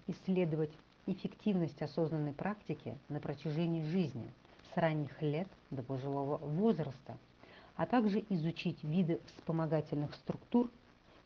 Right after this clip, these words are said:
содействующих в достижении выдающихся результатов, чтобы понять, никто не проходит этот путь в одиночку.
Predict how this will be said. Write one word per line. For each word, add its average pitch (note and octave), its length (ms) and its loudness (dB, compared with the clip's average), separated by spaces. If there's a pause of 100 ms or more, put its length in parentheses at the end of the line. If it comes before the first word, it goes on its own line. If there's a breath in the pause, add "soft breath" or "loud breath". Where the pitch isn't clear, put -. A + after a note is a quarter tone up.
(100)
содействующих D3 880 0 (180)
в C#3+ 120 -6
достижении E3 760 -2
выдающихся C#3 960 -4
результатов, D#3+ 800 -2 (460 loud breath)
чтобы D3 260 -2
понять, F3 420 2 (920)
никто F#3+ 800 4 (240)
не D3 100 -2
проходит C#3 680 -2 (140)
этот D3+ 360 -4
путь - 340 -12 (160)
в C3+ 160 -4
одиночку. D3 720 -2